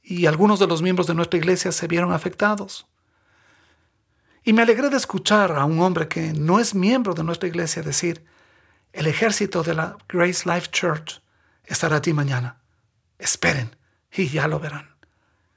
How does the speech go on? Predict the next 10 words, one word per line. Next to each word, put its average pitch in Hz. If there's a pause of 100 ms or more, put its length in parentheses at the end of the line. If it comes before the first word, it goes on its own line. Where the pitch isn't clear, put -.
(460)
Y 170
así 165
fue. - (1200)
Un 233
ejército 196
de 180
miembros 190
de 175
nuestra 175
iglesia, 170